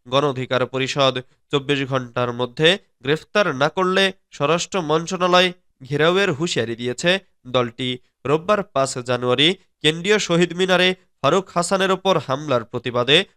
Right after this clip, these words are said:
ও হামলাকারীদের গ্রেফতারের দাবিতে আয়োজিত বিক্ষোভ সমাবেশে এ দাবি জানায় দলটি। বিক্ষোভ শেষে গণঅধিকার পরিষদের সভাপতি নুরুল হক নূরের নেতৃত্বে একটি মিছিল শাহবাগ থানার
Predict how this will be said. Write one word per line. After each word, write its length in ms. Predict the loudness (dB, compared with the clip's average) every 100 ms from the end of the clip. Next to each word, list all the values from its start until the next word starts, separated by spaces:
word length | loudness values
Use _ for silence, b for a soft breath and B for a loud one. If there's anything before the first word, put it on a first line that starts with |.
| -2
ও 80 | 0
হামলাকারীদের 760 | 0 -2 0 0 2 -2 0 -2
গ্রেফতারের 520 | 0 -4 -2 -4 -4 -4
দাবিতে 360 | -2 -2 2 2 0 _ _ -4
আয়োজিত 420 | 0 0 -2 0 2 0 _ _ -6
বিক্ষোভ 420 | -4 -4 -4 -4 -4
সমাবেশে 600 | -6 -2 0 0 2 2 2 _ _ _ -2
এ 60 |
দাবি 200 | 0 0 0
জানায় 320 | 0 2 2
দলটি। 380 | 0 -2 0 0 -2 _ _ -6
বিক্ষোভ 380 | -4 -4 -4 -4
শেষে 320 | -4 -4 2 2 0 _ -2
গণঅধিকার 520 | 0 2 0 0 0
পরিষদের 520 | 0 -4 -2 0 0 0
সভাপতি 560 | -2 -4 -4 -4 0 0 0 _
নুরুল 300 | -2 0 2
হক 220 | 2 0 0
নূরের 360 | -4 -2 0 -2
নেতৃত্বে 640 | -4 -8 -6 -8 -6 2 2 2 _ _
একটি 300 | -4 -2 -2 -4
মিছিল 400 | -2 -4 0 0 0
শাহবাগ 420 | 0 0 2 0 -2
থানার 300 | -2 -2